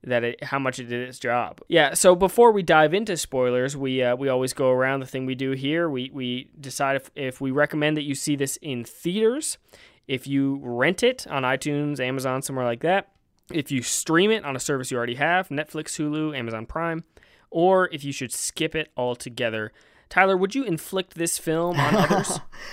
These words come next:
Speaker 2: Uh, I have a question first. So, do you, do you guys take it, I think I've asked this when I've been on here before, but do you take into account MoviePass as a subscription, or is that a,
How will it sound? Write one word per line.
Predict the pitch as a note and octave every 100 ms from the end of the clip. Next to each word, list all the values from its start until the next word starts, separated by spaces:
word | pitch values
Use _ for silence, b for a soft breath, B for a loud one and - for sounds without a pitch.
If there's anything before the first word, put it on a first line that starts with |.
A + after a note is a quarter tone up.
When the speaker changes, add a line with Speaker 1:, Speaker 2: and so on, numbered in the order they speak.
| B B
Speaker 2:
Uh, | E3 E3+ E3 D#3 - E3
I | F3+
have | F#3
a | F#3
question | G#3 - D#3+
first. | C3+ -
So, | E3+ D3 C#3 C#3+
do | C#3 D#3
you, | E3 F3+ F3+ D3
do | D#3
you |
guys | E3+ E3
take | - E3 D#3+
it, | -
I | D#3
think | C#3+ - - F#3+
I've | C#3
asked | C#3+ -
this | C3+ -
when | C#3
I've | B2+
been | C3 C3
on |
here | C3
before, | B2+ C3 C3+
but | A2+ C3
do | D3
you |
take | C#3 C#3+
into | D3+ C#3+ C3+
account | C#3 C3+ B2
MoviePass | C3 C#3 C#3+ B2+ -
as | C3+ B2
a |
subscription, | - A2+ - C3+ - E3 E3
or | B2 A#2+
is | A#2 A2
that | G#2 G2+ F2
a, | G#2+ G2